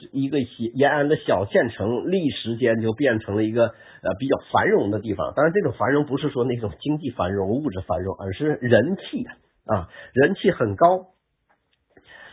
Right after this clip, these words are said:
呃，很多这些作家呀、诗人呐，也都开始往那边跑。呃，一些青年学生、初中生、高中生呢，都往那边跑。呃，就是，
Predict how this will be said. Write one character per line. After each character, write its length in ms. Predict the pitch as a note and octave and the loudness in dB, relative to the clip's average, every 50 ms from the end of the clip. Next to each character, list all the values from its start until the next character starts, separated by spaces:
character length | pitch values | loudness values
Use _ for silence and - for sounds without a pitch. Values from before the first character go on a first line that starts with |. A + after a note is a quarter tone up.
| - _ | -14 _
呃， 340 | - C3+ C3+ A#2+ A2+ A#2 A#2 | 0 2 2 2 4 2 0
很 180 | A#2 A#2+ B2 B2 | 0 0 -2 4
多 180 | C#3+ F#3 F#3 | 6 6 6
这 120 | F3+ F3+ F3 | 6 4 0
些 160 | E3+ - F3+ | 2 2 2
作 160 | F3+ - A#3+ G3+ D#3+ C#3+ | 2 2 0 0 0 0
家 260 | - E3 D3 - D3+ | 0 -2 -2 0 0
呀、 100 | D3+ C#3+ | -2 -2
诗 320 | D3 - - - F#3 F#3+ F3 | -4 -6 -8 -6 -6 -4 -2
人 180 | D3+ C#3 D#3+ | -2 -2 -2
呐， 140 | E3 D3+ C#3 | -4 -4 -4
也 80 | A2+ A#2+ | -6 -2
都 160 | D#3+ E3+ F#3 | 0 -2 -2
开 200 | F#3 - - D#3 | -2 -6 -8 -4
始 100 | - E3+ | 0 0
往 160 | D3+ A2+ A2 | 0 0 0
那 120 | C3+ C#3+ | 0 0
边 140 | B2 C3 C#3 | 2 2 2
跑。 300 | - - - F2+ - - _ - - - _ _ _ - - | 2 0 -6 -6 -6 -10 _ -20 -20 -20 _ _ _ -6 -4
呃， 240 | A#2 A#2 A2 A2 | -2 0 0 0
一 140 | G2+ F2 C#3 | 0 -2 -4
些 140 | B2+ - C#3+ | -4 -6 -8
青 260 | - - - D3+ D3+ | -6 -2 0 0 2
年 180 | D3 C#3 D3 C#3+ | 2 2 0 -2
学 220 | - - F#2 A#2+ | -4 -4 -4 -2
生、 160 | - D3+ C#3+ | 0 0 0
初 240 | C3+ - - D#3 D#3 | 2 2 2 2 2
中 240 | C#3+ D3 C#3+ D3 C#3+ | 2 2 4 4 2
生、 360 | C#3+ D3 C3 C3 C#3 C3+ C3 C3 | 2 2 2 2 2 2 0 2
高 200 | - C#3+ D3 C3+ | 2 2 2 4
中 160 | C#3 C#3 C3+ | 2 0 0
生 220 | - - B2+ C3 | 0 0 -2 0
呢， 80 | C3 A2+ - | -2 -2 2
都 100 | - F3+ | 2 4
往 160 | F3+ C3 F#2 G2 | 4 4 2 0
那 80 | A2+ G#2+ | -2 -2
边 160 | G2+ G2+ G#2+ | -2 -4 -4
跑。 280 | - - D#2+ C#2+ - _ _ _ _ _ _ _ _ _ _ _ _ _ _ _ _ _ _ _ _ _ _ _ - | -4 -6 -10 -10 -10 _ _ _ _ _ _ _ _ _ _ _ _ _ _ _ _ _ _ _ _ _ _ _ -2
呃， 360 | E3 E3 D#3 D#3 D3 D3 C#3+ | 0 2 2 4 2 0 0
就 240 | C#3+ - F3+ F3+ E3+ | -2 -2 -2 -2 -2
是， 460 | - F3+ F3 E3 D#3+ D#3 C#3 - | 2 2 2 4 4 2 0 -4